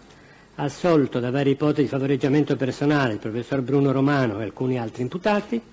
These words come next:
ha assolto dal reato di favoreggiamento Gabriella Alletto, anch'essa per aver agito in stato di necessità ai sensi degli articoli cinquantaquattro e trecentottantaquattro del Codice Penale. La Corte d'Assise d'Appello, confermata l'assoluzione del professor Romano,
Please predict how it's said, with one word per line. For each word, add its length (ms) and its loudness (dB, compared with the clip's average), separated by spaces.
ha 80 0
assolto 500 2
dal 140 2
reato 260 2
di 40 -2
favoreggiamento 680 2
Gabriella 380 2
Alletto, 720 -2
anch'essa 560 2
per 120 2
aver 180 4
agito 280 0
in 100 2
stato 260 -4
di 60 -2
necessità 680 -4
ai 120 0
sensi 240 -2
degli 80 0
articoli 420 -2
cinquantaquattro 720 -2
e 20 -8
trecentottantaquattro 1000 -4
del 100 -8
Codice 320 -8
Penale. 360 -12
La 80 -6
Corte 300 2
d'Assise 340 0
d'Appello, 720 2
confermata 720 0
l'assoluzione 640 -2
del 100 0
professor 400 -6
Romano, 640 2